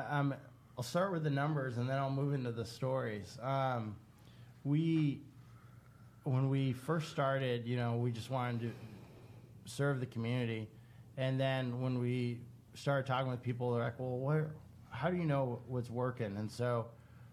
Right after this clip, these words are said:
uh, we know that we are reducing relapse. Um,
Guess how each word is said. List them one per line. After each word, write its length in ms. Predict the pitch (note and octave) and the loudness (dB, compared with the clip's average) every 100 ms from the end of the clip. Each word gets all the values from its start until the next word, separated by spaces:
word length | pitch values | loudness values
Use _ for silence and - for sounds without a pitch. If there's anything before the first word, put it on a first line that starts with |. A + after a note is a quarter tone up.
| - | -8
uh, 280 | C3 A#2+ A#2+ A#2+ | 0 2 4 4
we 140 | C3+ | 4
know 240 | C#3 C#3+ | 4 4
that 200 | C#3+ C3 | 4 2
we 200 | B2 B2 | 2 2
are 400 | A#2+ A#2 A#2 A2+ A#2 | 2 2 2 -2 -2
reducing 560 | B2+ A#2+ A#2+ A#2+ A#2 | 0 2 0 2 0
relapse. 680 | G#2+ A2 G#2+ G#2+ G#2+ - - - - - | 2 0 0 0 -2 -6 -14 -14 -14 -6
Um, 520 | B2 A2+ G#2 G#2 G#2 | -2 0 0 -2 -4